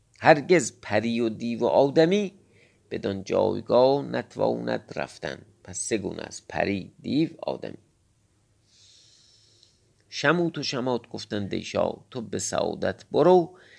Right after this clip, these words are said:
که ما از این جانب برویم. باشد که پدر خود به دست توانیم آوردن و احوال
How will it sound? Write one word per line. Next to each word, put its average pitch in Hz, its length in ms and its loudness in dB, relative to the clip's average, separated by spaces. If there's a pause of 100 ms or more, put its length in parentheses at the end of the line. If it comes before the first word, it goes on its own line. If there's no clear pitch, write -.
(240)
که - 120 -8
ما 113 380 2
از 98 160 0
این 95 160 -6
جانب 101 500 -2 (180)
برویم. 73 460 -6 (600)
باشد 113 500 2
که - 120 -14
پدر 113 420 2
خود 110 360 -4
به - 60 -10
دست 147 340 4
توانیم 160 520 4
آوردن 170 560 2 (520)
و - 40 6
احوال 98 580 6